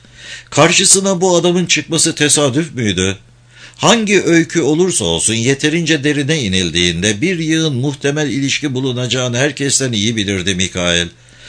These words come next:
Hayat durmadan hayali temaslar sunardı. Bu tür şeyler olabilirdi ama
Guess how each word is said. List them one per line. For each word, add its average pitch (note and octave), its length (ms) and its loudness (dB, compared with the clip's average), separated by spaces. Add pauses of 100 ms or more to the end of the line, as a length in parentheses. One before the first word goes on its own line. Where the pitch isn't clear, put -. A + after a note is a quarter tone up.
(160)
Hayat F#3 420 2
durmadan F3 480 0
hayali D3+ 580 2
temaslar C3+ 640 0
sunardı. F#2 720 0 (240)
Bu F#2 140 -6
tür A2+ 180 -4
şeyler A2+ 300 0
olabilirdi A#2 600 -2
ama G#2 460 0